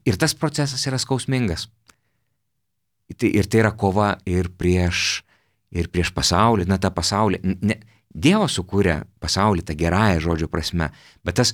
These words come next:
pasaulis, kuris nusigręžia, nu, nu, biblinė prasme nuo Dievo, tai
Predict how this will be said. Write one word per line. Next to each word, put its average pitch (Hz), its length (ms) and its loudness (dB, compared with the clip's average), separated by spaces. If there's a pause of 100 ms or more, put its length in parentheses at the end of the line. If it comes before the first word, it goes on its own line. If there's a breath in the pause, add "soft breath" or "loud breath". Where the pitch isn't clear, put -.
(120)
pasaulis, 127 500 0
kuris 104 240 -2
nusigręžia, 104 640 2
nu, 87 240 4
nu, 85 220 -2 (100)
biblinė 87 640 2
prasme 85 400 -2
nuo 98 240 4
Dievo, 85 460 2 (500 soft breath)
tai 95 140 4